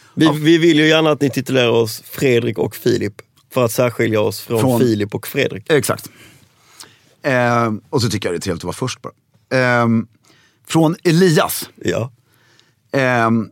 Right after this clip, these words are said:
Speaker 2: Elias skriver så här. Och det här tycker jag är extra roligt att göra den här frågan nu.
Speaker 1: Mm.
Speaker 2: För att jag fick frågan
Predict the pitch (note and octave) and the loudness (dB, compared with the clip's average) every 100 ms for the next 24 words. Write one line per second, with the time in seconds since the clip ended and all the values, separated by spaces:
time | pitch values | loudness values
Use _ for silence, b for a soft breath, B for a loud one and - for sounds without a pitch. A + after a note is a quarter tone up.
0 | _ - - _ - D#3 F3+ D#3 E3+ E3 | _ -20 -20 _ -2 2 4 4 2 0
1 | - _ _ _ _ _ _ _ - - | -8 _ _ _ _ _ _ _ -14 -4
2 | C3 G2+ G#2 C3+ - - _ - C#3 D#3 | 0 0 0 -2 -2 -8 _ -2 0 2
3 | E3 E3+ C#3 A#2+ A#2 D3 D#3 A2 - - | 0 0 0 0 -2 0 2 0 -4 -2
4 | A#2 G2+ F#2 F2+ E2 E2 C#2 G#2+ F2 A#2 | 0 2 2 0 -2 -4 -4 -4 0 2
5 | D#3+ - - - G#2 B2+ b b b - | 2 -2 -16 -10 -10 -10 b b b -4
6 | C3+ A#2 A2+ G2+ - _ _ _ _ _ | 0 2 2 0 -6 _ _ _ _ _
7 | - B2+ C#3+ - A#2+ G#2+ G#2 | -4 -2 -2 -2 -2 -2 -4